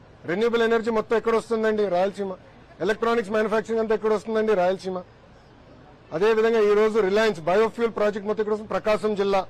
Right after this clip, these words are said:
ఆక్వా పెద్ద ఎత్తున ఈస్ట్ వెస్ట్ గోదావరిలో ప్రోత్సహిస్తున్నాం. తొందరలో పెట్రోకెమికల్ కారిడార్ అక్కడనే వస్తుంది. నెల్లూరుకి అనేక స-, పరిశ్రమలు తీసుకొచ్చాం. ఉత్తరాంధ్ర, ఉత్తరాంధ్రకి భోగాపురం ఎయిర్‌పోర్ట్ ఆనాడు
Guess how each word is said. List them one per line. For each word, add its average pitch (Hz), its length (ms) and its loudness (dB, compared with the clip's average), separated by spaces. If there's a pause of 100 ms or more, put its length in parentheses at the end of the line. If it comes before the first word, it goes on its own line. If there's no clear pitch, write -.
(1000)
ఆక్వా 190 300 0
పెద్ద 214 240 -2
ఎత్తున 220 260 2
ఈస్ట్ 220 320 0
వెస్ట్ 208 220 0
గోదావరిలో 214 300 2
ప్రోత్సహిస్తున్నాం. 202 680 -2 (120)
తొందరలో 202 360 0
పెట్రోకెమికల్ 208 600 -2
కారిడార్ 202 340 0
అక్కడనే 202 280 -4
వస్తుంది. 190 340 -8 (560)
నెల్లూరుకి 208 400 2
అనేక 214 260 2
స-, 202 240 -4 (180)
పరిశ్రమలు 214 420 0
తీసుకొచ్చాం. 208 560 -4 (520)
ఉత్తరాంధ్ర, 208 480 0 (480)
ఉత్తరాంధ్రకి 214 520 0
భోగాపురం 214 460 2
ఎయిర్‌పోర్ట్ 208 380 2
ఆనాడు 208 300 0